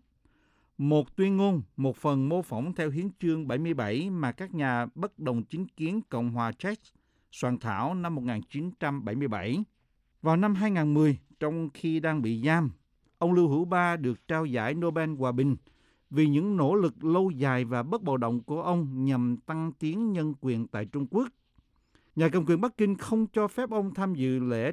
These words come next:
trao giải thưởng và một chiếc ghế trống đại diện cho ông. Ông Lưu cống hiến cả cuộc đời để làm cho nước ông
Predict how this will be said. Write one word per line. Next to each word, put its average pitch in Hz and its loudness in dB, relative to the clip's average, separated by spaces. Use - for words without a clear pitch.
trao 175 0
giải 127 -2
thưởng 135 0
và 123 -2
một 120 -2
chiếc 170 -6
ghế 156 0
trống 175 2
đại 104 -4
diện 90 -8
cho 113 -6
ông. 127 -2
Ông 165 4
Lưu 170 8
cống 180 2
hiến 208 4
cả - 0
cuộc 147 -4
đời 139 4
để 151 2
làm 135 2
cho 160 0
nước 196 4
ông 180 2